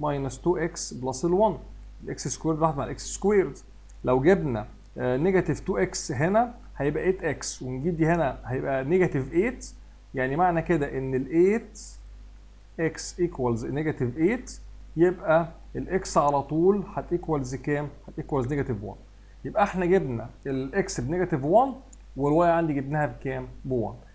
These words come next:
يبقى ال coordinate بتاع ال M عبارة عن، آه، نيجاتيف وان و one. يلا نشوف مسألة ال excellent pupils.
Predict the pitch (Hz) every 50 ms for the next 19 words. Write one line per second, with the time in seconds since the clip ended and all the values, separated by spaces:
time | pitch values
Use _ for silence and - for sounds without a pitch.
0 | - - - 127 135 151 139 123 131 - 196 226 220 196 170 151 175 175 185 190
1 | 185 156 131 131 - 147 123 131 139 - 160 180 214 254 294 294 294 - - -
2 | - - - - - - 123 127 156 170 170 156 135 127 127 120 117 110 - -
3 | - 120 117 120 127 131 - - - 135 165 208 220 202 208 208 180 185 202 214
4 | 240 285 320 311 - - - - - - - - - 160 160 135 101 95 - -
5 | - - - - - - - - - - - - - - - - - - - -
6 | - - - - - - - - - - - - - - - - - 202 262 285
7 | 262 - - 285 - - - - 254 233 - 220 202 196 196 - - 208 175 -
8 | 156 143 156 185 226 294 311 302 -